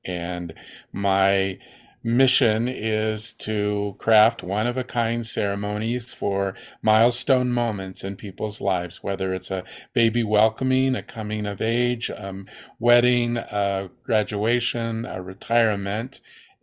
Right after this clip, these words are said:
or a, uh, life celebration. And, um, I've probably done over two hundred and fifty funerals, life celebrations,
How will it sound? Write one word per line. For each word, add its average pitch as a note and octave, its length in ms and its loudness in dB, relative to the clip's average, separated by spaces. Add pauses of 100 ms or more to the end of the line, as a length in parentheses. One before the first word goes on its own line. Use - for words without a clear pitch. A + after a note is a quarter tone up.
or G2+ 440 -2 (140)
a, G2 540 -4
uh, F#2+ 300 -4
life G2+ 260 -2
celebration. A#2+ 920 0 (540)
And, G#2+ 540 2 (220)
um, G#2+ 680 0 (340)
I've A2+ 220 2 (120)
probably C3 540 4
done A#2 260 0
over A#2 220 -4
two A#2+ 260 -8
hundred A#2+ 280 -2
and C#3 100 -6
fifty B2 560 -6 (200)
funerals, G#2+ 540 -2
life G#2 220 -2
celebrations, G2+ 920 -4